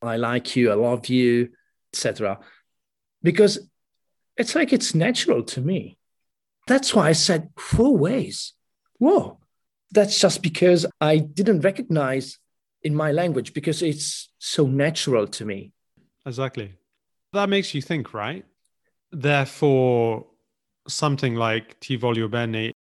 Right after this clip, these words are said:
Speaker 2: you know, if you directly translate that into English, it makes no sense at all. So
Speaker 1: Mm.
Speaker 2: you may as well just remove it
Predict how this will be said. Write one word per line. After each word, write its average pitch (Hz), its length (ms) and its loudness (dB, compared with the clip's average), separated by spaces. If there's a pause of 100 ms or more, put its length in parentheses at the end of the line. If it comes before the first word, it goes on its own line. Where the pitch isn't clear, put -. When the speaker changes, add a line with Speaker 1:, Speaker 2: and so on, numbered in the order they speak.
Speaker 2:
you 156 180 -4
know, 123 140 -2
if 127 180 -4
you 180 120 -4
directly 160 540 0
translate 127 580 -4
that 113 180 -8
into 120 240 -6
English, 107 380 -6
it - 80 -12
makes 147 380 -10
no 143 260 0
sense 123 380 -8
at 110 140 -14
all. 113 300 -10 (680)
So - 100 -4
Speaker 1:
Mm. 131 100 4
Speaker 2:
you 143 60 4
may 156 200 4
as 139 100 -2
well 127 100 0
just 113 260 -8
remove 127 540 2
it 107 180 -6